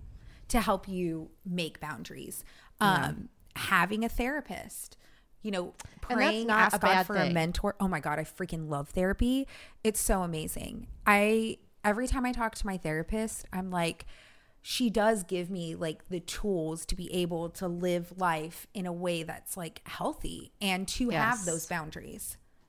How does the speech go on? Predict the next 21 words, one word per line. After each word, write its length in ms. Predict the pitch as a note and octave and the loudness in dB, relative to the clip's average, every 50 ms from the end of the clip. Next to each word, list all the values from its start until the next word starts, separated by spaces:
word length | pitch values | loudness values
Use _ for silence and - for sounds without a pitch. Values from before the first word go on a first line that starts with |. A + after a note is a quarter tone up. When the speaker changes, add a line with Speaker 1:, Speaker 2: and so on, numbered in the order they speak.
| _ _ - | _ _ -8
Speaker 2:
Yes. 400 | G3 - - - - - - - _ _ - | -8 -8 -8 -10 -16 -18 -20 -20 _ _ -2
And 100 | G3+ A3 | -2 -2
I 60 | A#3 | -2
feel 180 | - - F#4+ B4 A4 | -2 -4 -6 -4 -2
like, 280 | C#4+ G#3 F#3 - - - - - - - - - - - - - - - - | -2 -2 -4 -6 -10 -20 -20 -20 -20 -20 -20 -20 -20 -20 -20 -18 -18 -16 -14
I 40 | G3 | -12
feel 160 | - C#4+ D#4+ | -12 -10 -10
like, 260 | D#4 A3+ F#3+ - - - - - | -8 -10 -10 -12 -16 -18 -14 -10
uh, 280 | G3+ G3 F#3 F3+ F3+ E3+ E3 - - | -10 -10 -10 -10 -12 -12 -14 -12 -10
the 140 | F3 D3+ | -10 -10
thought 280 | - - - G3 G3+ G3+ | -10 -8 -8 -6 -6 -6
of 80 | F#3+ - | -8 -10
therapy 440 | - F#3 F3+ F3+ F#3 - - F#3 F3 | -8 -8 -8 -8 -8 -8 -10 -10 -8
and 120 | E3+ E3+ | -8 -10
stuff 160 | - - - | -10 -12 -10
like 140 | F3+ F3 - | -10 -10 -8
that 240 | - F#3 F3+ - - | -6 -6 -6 -6 -6
is, 200 | - E3 - - | -8 -8 -6 -6
like, 160 | F3 E3 - - | -6 -6 -6 -6
such 320 | - - F#3+ - - F#3+ | -6 -6 -4 -4 -4 -4
a 320 | F3+ E3+ E3 D#3 D3 - | -2 -2 -2 -2 -2 -4